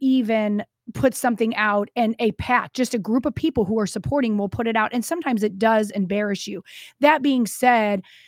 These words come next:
I don't, I wish he just wouldn't have apologized. I wish he would have said, "Hey, I didn't put that out there," but he needs to stop saying he's sorry.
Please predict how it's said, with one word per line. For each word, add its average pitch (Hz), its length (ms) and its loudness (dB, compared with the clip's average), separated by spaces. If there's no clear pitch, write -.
I 226 140 2
don't, 262 320 0
I 254 160 2
wish 294 180 2
he 311 80 2
just 262 200 -2
wouldn't 247 160 0
have 190 80 -2
apologized. 214 640 -2
I 220 40 -2
wish 233 200 -2
he 247 60 -8
would 233 80 -2
have 220 60 -4
said, 226 120 -4
"Hey, 220 140 -2
I 214 100 0
didn't 202 220 0
put 208 200 -6
that 202 180 -2
out 262 240 2
there," 262 160 0
but 240 120 -2
he 254 60 2
needs 277 260 2
to 240 80 -6
stop 240 320 -4
saying 202 300 -4
he's 185 160 -6
sorry. 214 460 -2